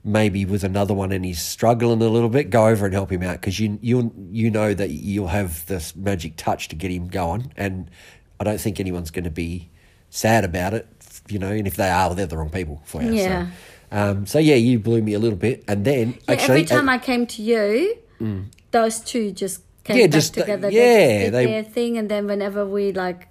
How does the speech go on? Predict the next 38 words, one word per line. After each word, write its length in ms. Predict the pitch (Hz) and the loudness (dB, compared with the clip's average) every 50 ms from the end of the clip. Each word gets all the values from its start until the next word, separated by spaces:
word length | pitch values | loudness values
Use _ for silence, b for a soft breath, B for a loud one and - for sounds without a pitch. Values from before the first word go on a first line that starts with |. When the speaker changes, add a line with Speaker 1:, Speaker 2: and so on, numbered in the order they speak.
| _ _ - | _ _ -8
Speaker 2:
well, 140 | - 202 196 | -4 0 2
Speaker 1:
Then 80 | 143 | 4
they 100 | 131 131 127 | 4 4 4
Speaker 2:
okay, 100 | - 247 | 4 4
Speaker 1:
separated, 320 | 247 - - 123 123 120 117 | 2 4 4 4 4 4 4
Speaker 2:
well, 60 | 120 | 2
Speaker 1:
we 40 | 117 | 2
swapped 280 | - - 123 220 220 | 2 0 0 2 2
back 140 | 208 113 - | 2 0 0
Speaker 2:
we, 100 | - 220 | 0 0
Speaker 1:
again. 200 | - 185 - - - | 0 0 -2 -4 -4
Speaker 2:
yeah, 160 | 233 262 269 | -4 -4 -4
well, 300 | 240 208 202 202 190 185 - - - - | -4 -6 -6 -8 -8 -8 -10 -12 -10 -8
happy 240 | 220 220 214 - | -8 -8 -8 -8
to 180 | 214 - - 202 | -10 -8 -10 -10
be 400 | 185 185 214 208 196 190 - - - | -10 -8 -8 -8 -6 -8 -10 -10 -8
part 260 | - 226 240 240 233 | -6 -4 -2 -2 -2
of 120 | 240 226 | -4 -2
it 80 | 240 240 | -2 -2
again. 280 | 240 220 226 247 254 247 | -2 -2 -2 -4 -4 -4
I 40 | 240 | -4
came 60 | 233 | -4
Speaker 1:
So 440 | 208 - - 220 208 - - 143 131 | -4 -4 -4 -4 -2 2 4 4 4
Speaker 2:
yeah. 40 | 131 | 4
Speaker 1:
what, 260 | 123 143 151 143 87 104 78 65 | 4 2 2 2 -2 -8 -12 -8
when 180 | 120 131 139 139 | -2 0 0 0
I 60 | 143 | 0
took 160 | 127 - 143 | -2 -4 -4
my 80 | - 113 | -6 -4
condom 340 | - 120 123 123 113 104 98 | -4 -2 -2 0 0 -2 0
off 280 | 101 113 123 - - - | -2 -2 -4 -6 -8 -6
and 160 | - 110 107 | -4 -4 -2
you 60 | 113 110 | -2 -2
came 180 | - 120 113 | -2 0 0
over 220 | 110 104 98 104 110 | 0 0 0 -2 -4
and 180 | 95 90 92 | -4 -6 -6
blew 240 | 98 104 107 101 95 | -4 -2 -2 -2 -2
me, 300 | 87 87 101 160 180 - | -4 -4 -6 -6 -8 -10